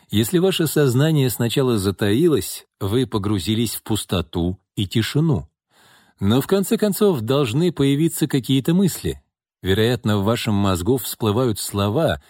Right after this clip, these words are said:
которые вы видите, либо слышите, или образы, или и то, и другое. Если вы наблюдаете какие-то ощущения в своем теле,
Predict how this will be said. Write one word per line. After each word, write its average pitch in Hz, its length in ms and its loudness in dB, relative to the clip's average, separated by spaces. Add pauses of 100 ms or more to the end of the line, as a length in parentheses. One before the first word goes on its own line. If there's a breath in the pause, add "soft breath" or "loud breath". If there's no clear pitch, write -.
которые 123 420 2
вы 113 200 2
видите, 101 600 0 (160)
либо 170 320 2
слышите, 139 560 -2
или 120 500 0
образы, 87 720 0 (120)
или 110 220 -2 (120)
и 98 40 0
то, 95 420 -2 (260)
и 120 80 0
другое. 135 580 0 (500 soft breath)
Если 107 360 0
вы 107 120 0
наблюдаете 107 600 0
какие-то 104 380 -2
ощущения 113 760 -2
в - 80 -4
своем 95 400 0
теле, 82 420 -2